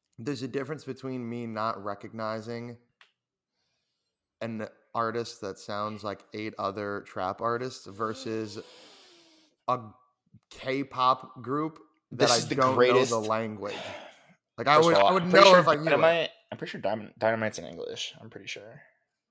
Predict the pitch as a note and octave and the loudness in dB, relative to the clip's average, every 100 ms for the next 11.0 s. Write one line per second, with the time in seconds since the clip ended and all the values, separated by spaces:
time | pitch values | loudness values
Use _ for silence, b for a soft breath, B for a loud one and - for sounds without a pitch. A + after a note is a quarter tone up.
0 | _ _ _ _ _ _ _ _ G#2 A2+ | _ _ _ _ _ _ _ _ -14 -12
1 | - G2+ G2 F2+ F#2+ G2 F#2+ F2+ - _ | -10 -12 -12 -14 -14 -16 -16 -18 -20 _
2 | _ _ _ _ _ - - - C3 - | _ _ _ _ _ -12 -10 -8 -10 -6
3 | A#2+ A2+ G2 G2 G2+ G2 F#2+ F#2+ - F2+ | -4 -4 -6 -8 -10 -10 -8 -10 -12 -16
4 | - E2+ D#2 F2 F2+ - _ _ _ - | -16 -18 -16 -18 -20 -20 _ _ _ -8
5 | A2 A2 G2+ B2 B2 G2 F#2+ F#2+ G2 - | -8 -10 -10 -10 -10 -10 -12 -8 -10 -10
6 | _ _ _ _ _ _ _ _ _ _ | _ _ _ _ _ _ _ _ _ _
7 | _ _ _ _ _ _ _ _ _ _ | _ _ _ _ _ _ _ _ _ _
8 | _ _ _ _ - - A2 G#2 - C#3 | _ _ _ _ -20 -20 -14 -14 -10 -8
9 | D#3 G#2+ - A2 F#2 E2+ G2 - D2+ C2 | -8 -8 -10 -12 -14 -16 -16 -16 -16 -16
10 | C#2+ - - A1+ - - - - - | -18 -18 -16 -14 -14 -16 -20 -20 -20